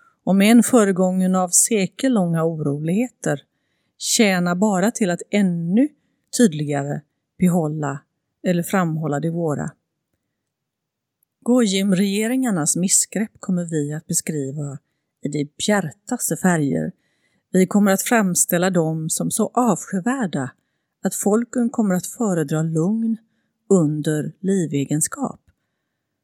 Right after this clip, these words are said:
Framför den frihet man utstått så mycket bråk för och som till den grad har utpinat dem, samt förgiftat och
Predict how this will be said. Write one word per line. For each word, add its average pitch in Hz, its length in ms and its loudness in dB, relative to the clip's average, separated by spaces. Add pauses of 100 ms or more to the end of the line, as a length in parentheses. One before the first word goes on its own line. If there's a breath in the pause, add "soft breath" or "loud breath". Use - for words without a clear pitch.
(180)
Framför 233 260 6
den 262 220 6
frihet 180 840 0
man 175 340 -2
utstått 180 720 -6
så - 360 -6
mycket 240 340 2
bråk 226 380 4
för 147 380 -4 (420 soft breath)
och 190 160 -4
som 220 200 4 (200)
till 233 180 0
den 269 200 4
grad 202 420 2
har 165 240 0
utpinat 208 840 -2
dem, - 280 -6 (400)
samt 240 460 4
förgiftat - 880 -4
och - 160 -10